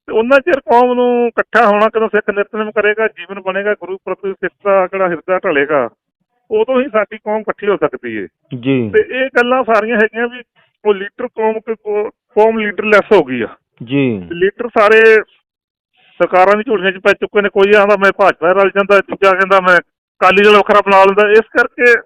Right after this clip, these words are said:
Speaker 1: ਜਿੰਨਾ ਯਾਰ ਨੌਜਵਾਨ ਇਸ ਗੱਲ ਸਮਝਦਾ ਨਹੀਂ ਸਾਡਾ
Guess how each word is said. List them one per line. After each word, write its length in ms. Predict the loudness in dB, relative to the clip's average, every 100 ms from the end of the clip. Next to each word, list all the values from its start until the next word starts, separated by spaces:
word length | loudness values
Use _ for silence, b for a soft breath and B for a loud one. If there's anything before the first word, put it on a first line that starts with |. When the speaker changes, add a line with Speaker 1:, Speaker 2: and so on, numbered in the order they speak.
| _ _ _ _ _ _ _ _ _ -10
Speaker 1:
ਜਿੰਨਾ 180 | -4 2
ਯਾਰ 160 | 2 4
ਨੌਜਵਾਨ 640 | 2 4 4 4 2 2
ਇਸ 100 | 0
ਗੱਲ 240 | 2 -2
ਸਮਝਦਾ 380 | 0 -2 2 2
ਨਹੀਂ 100 | 2
ਸਾਡਾ 260 | 0 2